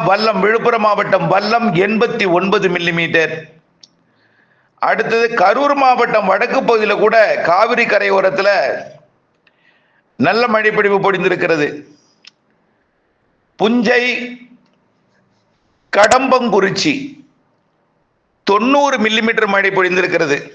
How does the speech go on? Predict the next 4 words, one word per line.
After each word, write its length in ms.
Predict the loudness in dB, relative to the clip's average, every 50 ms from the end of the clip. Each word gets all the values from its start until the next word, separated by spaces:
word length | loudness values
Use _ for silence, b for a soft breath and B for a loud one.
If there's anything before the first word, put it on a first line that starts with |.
| -20 _ _ _ _ _ _ _ _ _ _ -20 _ b b b b b b b b b b b b b
நாம 220 | -2 0 0 0 0 0 2
எதிர்பார்த்தது 680 | 2 2 2 4 4 4 4 2 0 0 2 2 2 2 2 2 0 -2 -6 -10 -14 -20 -20 _ _ _ _ _ _ _ _ _ _ _ _ _ _ _ -4
ஆறாம் 480 | -2 0 0 2 2 2 2 2 2 0
தேதியிலிருந்து 500 | -2 0 0 0 0 0 0 -2 -2